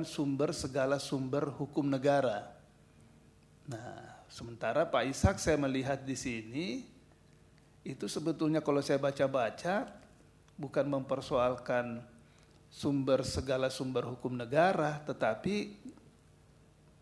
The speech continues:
menggunakannya sebagai ideologi itu yang menurut Pak Ishak itu ya tidak setujulah kan begitu. Apakah benar seperti itu? Karena ini saya, kita ini harus memahami ini apa, karena di,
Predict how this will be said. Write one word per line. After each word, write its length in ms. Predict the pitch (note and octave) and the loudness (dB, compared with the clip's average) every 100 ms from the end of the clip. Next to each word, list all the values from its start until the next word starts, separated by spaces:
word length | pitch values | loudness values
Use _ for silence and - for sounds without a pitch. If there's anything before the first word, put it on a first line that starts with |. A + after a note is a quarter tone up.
| - | -6
menggunakannya 880 | D#3 D#3 C#3 D3 D3 C#3+ D3 C#3 D3 D3 | 2 2 6 6 6 6 6 4 2 2
sebagai 320 | C3 C3 C3+ D#3+ | 4 4 2 0
ideologi 880 | C#3 C#3 C3+ C3 B2+ B2+ A#2 A#2+ | 2 4 6 4 2 -2 -2 -4
itu 240 | - F#3 G#3 | 0 4 4
yang 320 | D#3+ C3+ E3 | 6 4 4
menurut 400 | D3 B2+ C3 B2+ | 0 0 -2 -2
Pak 160 | A#2+ F#2+ | -2 -2
Ishak 440 | B2 - D#3 G#3 - - - - - - - - _ | -6 -2 0 0 -6 -20 -20 -20 -20 -20 -20 -20 _
itu 560 | A2 G#2 D#3 F#3 F#3 - - - - - - | -12 -4 0 2 2 -4 -16 -20 -20 -16 -8
ya 160 | G2+ | -8
tidak 320 | - B2 A2+ | -6 -4 -4
setujulah 560 | - F3+ F3 G3 D#3+ C3+ | 4 6 10 12 12 10
kan 160 | E3 D3 | 0 0
begitu. 480 | B2+ A#2+ D#3 A#2+ A2 - - - | -2 2 2 2 -2 -16 -20 -8
Apakah 320 | A#2+ C3+ C3+ C3 | -2 0 2 2
benar 320 | B2+ C3 B2+ | 2 2 0
seperti 480 | - - - A2+ G#2+ | -4 -6 -6 -10 -10
itu? 400 | - A#2 G#2+ A2 - - - - - - - - | -10 -8 -8 -10 -16 -18 -14 -14 -16 -20 -20 -20
Karena 240 | - G#2+ C3+ | -10 -8 -2
ini 80 | D#3+ | 0
saya, 320 | F3 D#3 D#3+ | 4 2 2
kita 320 | F3 D#3 D#3+ | 0 2 4
ini 80 | E3+ | 4
harus 240 | D#3+ D#3 | 4 4
memahami 480 | D#3+ D#3 D3 F3+ F3+ | 4 6 8 6 6
ini 120 | E3+ D#3 | 6 6
apa, 240 | E3 D#3 | 10 8
karena 240 | C#3+ C#3 | 8 4
di, 160 | F3 | 4